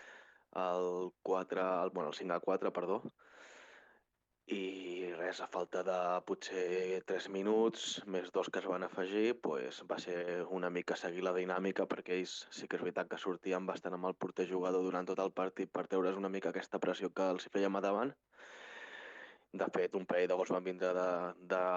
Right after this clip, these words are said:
de ro-, de, bueno, de robar pilotes a davant i finalitzar.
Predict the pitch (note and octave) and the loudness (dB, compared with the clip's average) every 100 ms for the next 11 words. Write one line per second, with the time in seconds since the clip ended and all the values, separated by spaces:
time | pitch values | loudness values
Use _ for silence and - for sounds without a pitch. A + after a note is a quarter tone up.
0 | F2+ F#2 F#2 F#2 F2 F2+ F#2+ F#2 E2+ D#2 | 0 -2 0 0 -2 -4 -2 -2 -2 -4
1 | D#2+ C#2+ E2 F#2 F2+ - F2 F2 F2 - | -4 -6 -4 0 0 2 0 0 -2 -4
2 | - - - - F#2 F#2 F#2 G#2 B2 - | -10 -14 -16 -4 0 2 2 0 -4 -16
3 | - F#2 F2 - F2 F2+ F2 G2+ | -8 -6 -4 -6 -4 -4 -6 -8